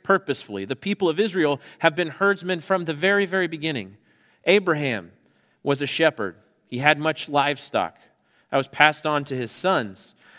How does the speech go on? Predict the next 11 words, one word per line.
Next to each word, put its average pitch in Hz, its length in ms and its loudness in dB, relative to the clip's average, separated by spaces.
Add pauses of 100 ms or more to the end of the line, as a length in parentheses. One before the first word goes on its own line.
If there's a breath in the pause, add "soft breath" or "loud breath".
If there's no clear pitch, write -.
(100)
When 147 260 -2
Joseph 170 680 -2
welcomes 165 500 0
his 147 140 -8
brothers 180 500 2
and 151 180 -4
all 165 220 2
of 147 120 -4
their 180 180 2
families 170 640 -4
into 180 500 -4